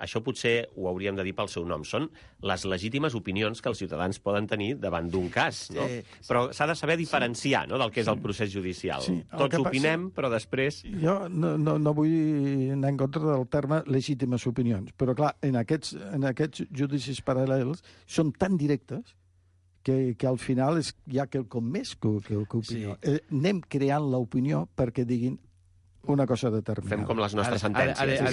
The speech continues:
Speaker 2: més,
Speaker 3: Exactament,
Speaker 2: a més, jo
Speaker 3: exactament.
Speaker 2: crec que hi ha un agreujant, que, a veure, eh, en dret tampoc és fins a cert punt normal que tothom pugui opinar. Eh, que quan anem al metge i ens diu, «Pues ara tens una hepatitis», pues no diràs,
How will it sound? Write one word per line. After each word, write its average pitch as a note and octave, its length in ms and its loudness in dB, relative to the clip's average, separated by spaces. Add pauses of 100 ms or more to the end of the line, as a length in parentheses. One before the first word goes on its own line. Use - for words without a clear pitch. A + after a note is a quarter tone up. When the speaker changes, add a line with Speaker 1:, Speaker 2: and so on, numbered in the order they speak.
Speaker 2:
més, C3 80 2 (100)
Speaker 3:
Exactament, A2 220 0
Speaker 2:
a A2+ 40 0
més, A#2 140 2
jo B2 80 4
Speaker 3:
exactament. B2 240 2
Speaker 2:
crec C3+ 220 -2
que C#3 80 -2
hi C3+ 40 0
ha B2+ 60 2
un B2 80 0
agreujant, G#2 640 0 (160)
que, - 80 -6
a F#2+ 40 -4
veure, A#2 200 0 (340)
eh, A2+ 140 -4 (160)
en A2+ 180 2
dret A#2+ 240 2
tampoc A#2+ 480 0
és C3 300 -4 (100)
fins B2 240 -2
a A2 80 0
cert A#2 240 0
punt B2 260 0
normal A#2+ 520 0 (100)
que B2 160 2
tothom A#2 320 0
pugui C#3+ 240 2
opinar. A#2 460 0 (200)
Eh, G#2+ 140 -2
que C#3 160 0
quan D3 160 2
anem B2+ 240 0
al A2+ 80 2
metge B2 340 2
i A#2+ 140 0
ens A2+ 160 0
diu, A#2+ 160 2
«Pues A#2 160 2
ara D#3 220 4 (100)
tens F3+ 340 0
una D#3+ 220 2
hepatitis», B2 640 -2
pues G#2+ 160 -6
no C#3 160 0
diràs, C#3 300 2